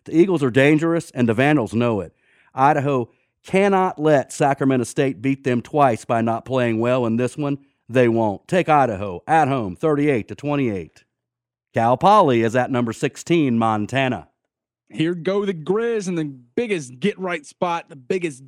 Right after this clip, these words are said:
Speaker 2: get back into it spot there is all season long. I like them winning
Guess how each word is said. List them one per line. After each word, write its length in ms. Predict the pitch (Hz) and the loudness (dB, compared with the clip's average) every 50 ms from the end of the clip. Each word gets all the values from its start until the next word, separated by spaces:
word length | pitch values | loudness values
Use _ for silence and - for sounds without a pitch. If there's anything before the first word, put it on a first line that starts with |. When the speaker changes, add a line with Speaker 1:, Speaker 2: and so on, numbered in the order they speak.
| _ | _
Speaker 2:
get 180 | - 202 180 - _ _ _ _ _ _ | -8 -8 -8 -8 _ _ _ _ _ _
back 400 | 170 160 156 156 151 - - - _ _ | -6 -4 -4 -4 -6 -10 -18 -20 _ _
into 540 | 160 180 180 170 160 - - - 165 156 151 | -6 -6 -4 -4 -6 -8 -6 -4 -4 -2 -2
it 180 | 151 143 123 | -2 -4 -6
spot 460 | - - - _ - 151 143 143 139 120 | -10 -16 -16 _ -6 -4 -4 -4 -4 -6
there 180 | 139 139 139 | -4 -4 -4
is 380 | 147 151 151 147 143 135 - - _ - | -4 -4 -4 -6 -8 -10 -14 -20 _ -6
all 240 | 160 190 220 196 170 | -6 -4 -4 -6 -8
season 600 | - - 139 131 127 110 - 113 101 101 104 117 | -8 -8 -6 -6 -6 -8 -10 -14 -18 -14 -10 -8
long. 420 | 139 151 151 147 147 143 143 - | -6 -4 -4 -4 -4 -6 -8 -10
I 100 | - - | -12 -18
like 400 | 107 117 123 135 143 175 190 160 - _ | -20 -18 -16 -12 -10 -10 -10 -12 -14 _
them 400 | 123 127 127 127 127 123 123 120 - | -8 -6 -6 -6 -6 -8 -10 -12 -16
winning 800 | 113 120 117 120 135 151 156 151 151 147 143 143 139 120 90 | -18 -20 -18 -14 -12 -10 -10 -10 -8 -8 -8 -10 -10 -14 -16